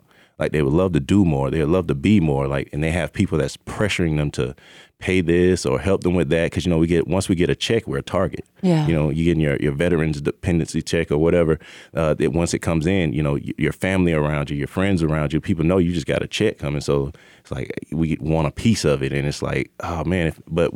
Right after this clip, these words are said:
Speaker 1: when I first got out, I was living with a bunch of veterans.
Speaker 2: Mm-hmm.
Speaker 1: And it was just like one collective pot. The bills were getting paid. The food was in the house. The gas was, but once you get out, it's like, now I'm watching someone else have it, and then I don't.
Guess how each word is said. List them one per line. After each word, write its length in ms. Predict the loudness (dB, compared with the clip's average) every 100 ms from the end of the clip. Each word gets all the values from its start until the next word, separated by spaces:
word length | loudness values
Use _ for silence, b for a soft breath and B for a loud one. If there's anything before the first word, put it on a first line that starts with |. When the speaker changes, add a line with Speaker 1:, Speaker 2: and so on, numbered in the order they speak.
| -8 _ b b b
Speaker 1:
when 140 | -4
I 60 | -2
first 280 | 0 0 2
got 160 | 2
out, 100 | 2
I 80 | 2
was 140 | 2 2
living 200 | 2 2
with 100 | 0
a 40 |
bunch 240 | 0 -2 -2
of 80 | 0
veterans. 460 | 0 0 -6 0
Speaker 2:
Mm-hmm. 360 | 6 8 6 4
Speaker 1:
And 100 | 0
it 40 | 0
was 80 | 0
just 140 | -2
like 140 | -2 -2
one 260 | -2 0
collective 420 | 0 -2 -2 -6
pot. 260 | -6 -4 -4
The 100 | -8
bills 280 | 0 0 0
were 60 | -2
getting 220 | -6 -8
paid. 340 | -6 -6 -6 -6
The 60 |
food 280 | -2 2 2
was 140 | 0 -6
in 80 | -8
the 80 |
house. 320 | -8 -8 -10 -6
The 200 | -6 -4
gas 360 | 0 0 0
was, 100 | -4 -12 b b b
but 120 | -2 0
once 240 | 0 -2
you 60 | -2
get 140 | 0
out, 200 | 0 0
it's 160 | -2 -2
like, 260 | -4 -6 _ b b b
now 260 | -4 -2 -2
I'm 120 | -2
watching 440 | -2 -2 -4 -6 -8
someone 320 | -2 0 0
else 220 | 0 0
have 260 | 0 -2 -2
it, 100 | -6 -4
and 160 | -2
then 380 | 0 0 -2 -6 -12 b b -6
I 160 | -4
don't. 260 | -2 -2